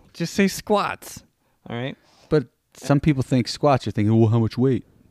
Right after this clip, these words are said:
Speaker 2: What kind of bar do I use?"
Speaker 1: Well, those people are not just, yeah.
Speaker 2: So you
Speaker 1: I
Speaker 2: just
Speaker 1: said weight. If I said weighted squats, it would have been weighted squats.
Speaker 2: Nobody calls them weighted squats.
Speaker 1: What
Speaker 2: You
Speaker 1: do
Speaker 2: just
Speaker 1: they
Speaker 2: call
Speaker 1: call
Speaker 2: them
Speaker 1: 'em?
Speaker 2: squats.
Speaker 1: Oh. So
Speaker 2: You just
Speaker 1: air
Speaker 2: call 'em
Speaker 1: squats
Speaker 2: squats.
Speaker 1: with no weights. That
Speaker 2: Right.
Speaker 1: makes sense.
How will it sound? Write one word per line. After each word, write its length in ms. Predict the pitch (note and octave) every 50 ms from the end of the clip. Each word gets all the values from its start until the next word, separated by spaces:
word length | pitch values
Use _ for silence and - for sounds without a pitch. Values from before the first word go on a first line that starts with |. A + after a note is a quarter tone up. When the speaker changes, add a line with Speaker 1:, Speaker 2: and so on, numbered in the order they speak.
| _ _ _ _ _ -
Speaker 2:
What 140 | A2 G#2 -
kind 160 | - A#2+ A2+
of 80 | G#2+
bar 160 | G#2 A#2+ C3 C#3+
do 140 | C3 A2+
I 40 | G2
use?" 300 | F#2 F2 E2+ E2+ E2+ -
Speaker 1:
Well, 80 | C3+ C3+
those 200 | C3 C#3 C3+ -
people 440 | - - D#3 C#3+ - - B2+ A#2+ A#2 A2+
are 320 | A2 A2 G#2+ G#2 G#2+ G#2+ -
not 280 | G#2 A2 A2 G2+ G2 - - _ _
just, 340 | - F2+ F2+ - - - -
yeah. 120 | E2+ - - - - _ _ - -
Speaker 2:
So 300 | - - - - - G2+
you 60 | G2
Speaker 1:
I 80 | A#2 B2
Speaker 2:
just 100 | F#2 -
Speaker 1:
said 220 | - F3+ D#3 C#3+ B2+
weight. 300 | A#2+ A#2+ B2 B2+ B2 -
If 160 | C3 C3 -
I 80 | C3 C3
said 240 | - - E3 D#3
weighted 280 | C#3+ D3 D3 D3+ D3 C#3+
squats, 440 | - - - - D#3+ C#3 A#2+ - -
it 40 | A2+
would 120 | G#2 A2
have 60 | A2+ A2+
been 240 | A#2+ A#2 A#2 A2+
weighted 320 | G#2+ G#2 F#2+ G2+ G2+ G#2 -
squats. 260 | - - C3 C3 B2
Speaker 2:
Nobody 240 | C#3 C#3 C3 C3+ C3
calls 240 | - - F#3 A3+ F3+
them 140 | G#2 F2+
weighted 280 | F2 E2+ E2+ D#2 D#2 -
squats. 380 | - - - - - - - -
Speaker 1:
What 120 | D3+ D3+
Speaker 2:
You 60 | D3
Speaker 1:
do 0 | C3+
Speaker 2:
just 40 | B2+
Speaker 1:
they 40 | B2+
Speaker 2:
call 120 | B2 A2+
Speaker 1:
call 60 | - -
Speaker 2:
them 40 | A2+ G#2
Speaker 1:
'em? 40 |
Speaker 2:
squats. 600 | - - - A3+ C4+ G#3+ - - - - - - _ _ -
Speaker 1:
Oh. 280 | - C3+ B2+ F#2 D2 - _ _ _ _ _ _ _ _ _ _ _ _ _ _ _ _ _ _
So 200 | - - C#3+ B2+
Speaker 2:
You 80 | B2+
just 180 | - E3 D#3 D#3+
Speaker 1:
air 60 | E3 D#3+
Speaker 2:
call 80 | D#3
'em 60 | D#3
Speaker 1:
squats 300 | D3+ C#3+ B2 A2+ A2+ E3+ D3
Speaker 2:
squats. 60 | B2
Speaker 1:
with 180 | B2 A#2 A2+ A2
no 120 | A2+ A2 G#2
weights. 340 | G2+ A2 F#2+ E2+ - - -
That 140 | - C#3+
Speaker 2:
Right. 80 | C#3 -
Speaker 1:
makes 180 | A2+ A#2 - -
sense. 360 | A2 F#2+ F2 - - -